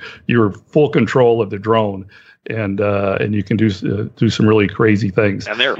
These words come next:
Speaker 2: fast.
Speaker 1: They're very fast, uh, but
Speaker 2: Wow.
Speaker 1: it gives you, it gives you a different, entirely different perspective, 'cause now you're looking at the drone or, or piloting a drone through the eye of the drone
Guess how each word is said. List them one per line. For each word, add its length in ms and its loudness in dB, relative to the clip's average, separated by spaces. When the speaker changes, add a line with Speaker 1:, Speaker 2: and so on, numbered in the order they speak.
Speaker 2:
fast. 460 0
Speaker 1:
They're 140 4
very 280 4
fast, 480 -4
uh, 120 -2
but 200 -2
Speaker 2:
Wow. 520 -4
Speaker 1:
it 100 -2
gives 180 0
you, 100 0
it 180 -4
gives 180 0
you 120 0
a 40 0
different, 340 -2
entirely 400 -2
different 280 -2
perspective, 520 -4
'cause 140 -6
now 160 0
you're 180 0
looking 360 -2
at 120 -4
the 80 -6
drone 600 0
or, 60 0
or 40 -4
piloting 480 2
a 60 0
drone 280 -2
through 120 -6
the 160 -2
eye 180 2
of 140 0
the 80 -4
drone 400 -4